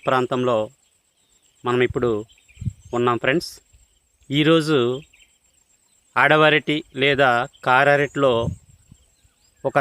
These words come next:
రకమైనటువంటి అరటిని మనము చాలా విచిత్రంగాను, ఎప్పుడూ చూడనిది, చాలా ఆశ్చర్యకరంగాను, చూడదగినగాను ఉంటుంది. ఇప్పుడు అది ఈ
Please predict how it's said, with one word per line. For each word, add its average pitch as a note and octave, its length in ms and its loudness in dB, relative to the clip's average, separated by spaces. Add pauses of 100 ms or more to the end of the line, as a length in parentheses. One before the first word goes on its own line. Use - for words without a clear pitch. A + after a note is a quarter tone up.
రకమైనటువంటి C#3 800 0 (1040)
అరటిని C#3 480 0 (480)
మనము B2+ 320 0 (480)
చాలా B2+ 280 2 (100)
విచిత్రంగాను, B2+ 840 -4 (640)
ఎప్పుడూ E3+ 320 0 (160)
చూడనిది, C3+ 540 0 (760)
చాలా C3 320 2 (760)
ఆశ్చర్యకరంగాను, C3+ 1000 0 (400)
చూడదగినగాను B2 840 0 (320)
ఉంటుంది. A#2 460 -4 (880)
ఇప్పుడు C3+ 240 -2 (1080)
అది B2 180 0 (840)
ఈ - 20 -2